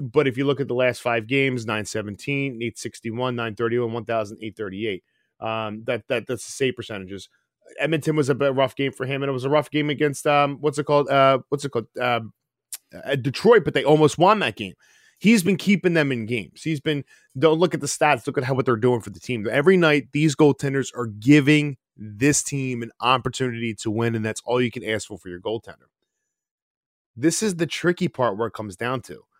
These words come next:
because now you're talking a split. No one has really grabbed the one ro-, the role yet, because you don't really,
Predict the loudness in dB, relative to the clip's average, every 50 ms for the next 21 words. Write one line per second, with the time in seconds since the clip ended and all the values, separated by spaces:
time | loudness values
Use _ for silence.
0 | _ _ _ _ _ _ _ -6 -2 0 0 0 0 -2 -2 0 2 4 4 6
1 | 6 6 4 4 4 4 4 4 4 4 0 -4 -4 -6 _ -8 -6 -4 -2 -4
2 | -4 2 4 6 6 6 6 2 -4 -4 0 0 2 4 4 4 2 2 0 0
3 | 0 0 2 4 6 6 6 4 2 0 -2 0 2 4 6 6 6 4 2 -2
4 | -8 -6 -6 -6 -4 -4 -2 0 0 0 0 0 0 2 2 4 4 2 0 0
5 | 2 4 6 6 6 6 4 2 0 0 -4 -4 -2 -2 -2 -2 0 4 4 4
6 | 4 2 0 2 4 4 6 4 4 2